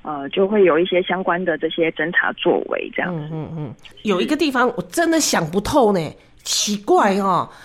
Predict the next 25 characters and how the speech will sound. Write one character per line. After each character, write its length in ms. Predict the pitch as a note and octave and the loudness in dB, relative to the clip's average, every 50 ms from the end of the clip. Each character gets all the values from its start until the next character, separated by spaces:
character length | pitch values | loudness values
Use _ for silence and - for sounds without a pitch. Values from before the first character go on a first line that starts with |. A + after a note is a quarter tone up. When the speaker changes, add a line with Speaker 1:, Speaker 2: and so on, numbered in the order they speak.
| - - - | -20 -8 -2
Speaker 2:
他 120 | - G4 | 0 2
们 100 | F4 D4+ | 2 2
怎 100 | - G#3+ | 0 0
么 60 | G3+ | -2
这 160 | G#3 - F#4 | 0 0 2
么 100 | F4+ C#4 C4 | 2 4 4
厉 200 | E4+ D#4+ C#4+ C#4 | 4 4 4 4
害？ 400 | - - - - - - F#4 D4 - C#4 G#3+ G#3 - | 4 2 0 -2 -2 0 0 2 4 4 2 2 -2
<laughs> 280 | - - - - - - _ | -6 -10 -10 -12 -14 -8 _
第 200 | E4 F4+ F4+ F#4 | 4 6 6 6
一， 40 | F4+ | 6
他 140 | F#4+ G4 | 4 2
怎 140 | F#4+ D4+ B3+ | 2 4 4
么 60 | B3 | 4
会 80 | C#4 C4+ | 4 4
知 120 | C4+ C#4+ | 2 2
道 140 | D#4 F4 E4 | 2 4 6
我 140 | C#4 A#3+ B3 | 6 6 8
买 280 | C4 C4+ A3+ F#3 D#3+ E3 | 6 6 6 4 4 4
了 80 | F#3 | 2
什 180 | C4 - - F#3 | 2 2 2 0
么 100 | F3+ F#3+ | 0 2
东 280 | F#3 A#3 A3+ C4 B3 | 4 4 4 4 2
西 320 | - - - A3+ A3 A3+ A#3 G3 | 0 -2 -2 -2 0 2 2 4
哦？ 240 | A3+ G#3 G3 G3 | 4 4 2 2